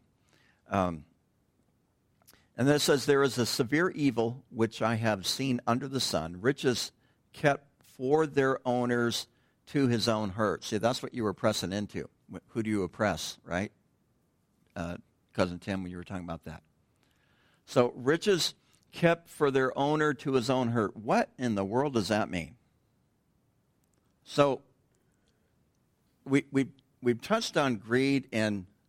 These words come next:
neglect of family. Let me throw you another one, just for fun. What have you been put on earth here to do?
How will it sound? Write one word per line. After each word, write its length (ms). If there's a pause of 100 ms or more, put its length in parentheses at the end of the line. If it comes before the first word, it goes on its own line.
(540)
neglect 480
of 100
family. 440 (2000)
Let 80
me 100
throw 260
you 120
another 300
one, 240
just 180
for 140
fun. 320 (3750)
What 180
have 160
you 100
been 200
put 200
on 160
earth 200
here 160
to 120
do? 180